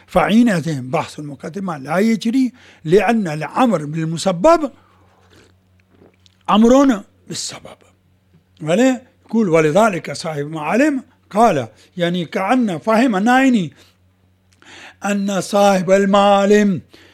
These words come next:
هذا بل يقول إن المسبب أمر،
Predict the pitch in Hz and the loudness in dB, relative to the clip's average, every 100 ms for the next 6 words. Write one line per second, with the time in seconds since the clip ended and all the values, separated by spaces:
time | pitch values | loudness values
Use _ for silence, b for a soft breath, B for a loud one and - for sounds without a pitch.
0 | b b - 165 190 202 240 233 214 165 | b b -6 0 2 4 4 4 2 0
1 | 175 214 214 208 214 - 277 302 202 143 | 0 2 2 2 2 2 4 6 4 2
2 | - B B 208 226 202 196 202 196 190 | -6 B B 0 0 0 0 0 0 0
3 | 202 190 190 208 156 120 185 277 330 247 | -2 -2 2 2 0 0 4 6 4 -2
4 | - _ b b - 240 269 254 | -16 _ b b -2 0 2 4